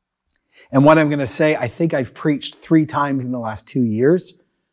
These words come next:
But let me do it again. Dear Christian, don't be shocked as persecution is real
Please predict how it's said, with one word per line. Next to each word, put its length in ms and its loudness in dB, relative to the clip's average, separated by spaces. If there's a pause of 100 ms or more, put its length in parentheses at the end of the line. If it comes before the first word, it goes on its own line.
(360)
But 120 -18
let 100 2
me 100 6
do 100 4
it 80 6
again. 520 0 (500)
Dear 160 6
Christian, 680 0 (560)
don't 280 6
be 120 2
shocked 440 4
as 160 -8
persecution 880 -2 (220)
is 200 0
real 560 -4